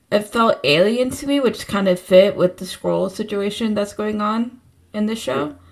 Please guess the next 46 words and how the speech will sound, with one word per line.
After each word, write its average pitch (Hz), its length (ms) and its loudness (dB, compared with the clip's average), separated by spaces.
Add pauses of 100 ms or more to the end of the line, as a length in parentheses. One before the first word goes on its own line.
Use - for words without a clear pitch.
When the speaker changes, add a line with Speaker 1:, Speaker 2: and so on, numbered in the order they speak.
(100)
Speaker 2:
true 120 160 -6
that, 98 260 -4
true 101 140 -10
that. 85 320 -10
Speaker 1:
So, 214 340 2
like, 190 320 6
I 196 160 4
kind 196 420 0
of 208 220 -2
got 185 240 4
what 185 140 2
they 185 100 2
were 175 120 0
doing. 214 600 -2 (300)
Speaker 2:
Mm-hmm. 127 220 -8
Speaker 1:
I 190 120 4
just 190 240 -2
didn't, 180 400 -2 (160)
but 202 240 4
I 202 120 8
feel 208 240 0
like 190 480 2 (1400)
what 254 160 4
they 269 80 10
probably 269 400 8
did 202 160 2
is 185 160 0
just 185 260 -10
took, 214 460 -6
somebody 226 360 2
created 196 420 2
the - 100 2
art 180 220 2
style, 151 580 -2 (180)
and 185 100 0
then 180 120 4
they 175 60 4
Speaker 2:
Mm-hmm. - 80 0
Speaker 1:
just 180 280 -4
used 180 460 -4
A 180 160 6
I 160 240 2
to 180 140 -8
kind 165 280 -6
of, 160 160 -8
like, 151 420 -8